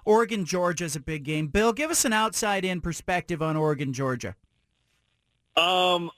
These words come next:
Speaker 2: I think this is gonna be a closer game than the odds makers. I don't know what the, I think the last line I saw, John, was about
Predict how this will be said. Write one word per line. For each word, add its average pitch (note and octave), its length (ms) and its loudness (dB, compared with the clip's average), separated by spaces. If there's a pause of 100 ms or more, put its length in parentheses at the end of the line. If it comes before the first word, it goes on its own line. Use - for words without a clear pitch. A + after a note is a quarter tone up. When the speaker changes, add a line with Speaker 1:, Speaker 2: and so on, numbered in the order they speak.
(160)
Speaker 2:
I B3 200 2
think C#4 280 -2
this A3 160 0
is F3 80 -8
gonna F3 140 2
be D#3 160 0
a B2 60 0
closer D#3+ 480 0
game C#3+ 360 0
than C3+ 140 -2
the A#2+ 100 0
odds B2+ 340 0
makers. A2+ 360 -4
I B2+ 100 4
don't E3 100 2
know C#3+ 100 4
what C3 200 2
the, A#2+ 140 -4
I C3+ 100 2
think D3 160 -6
the B2+ 80 -2
last C3 320 0
line B2+ 220 0
I A#2 80 0
saw, A#2+ 260 2
John, B2+ 240 2
was B2+ 140 -2
about A2 180 0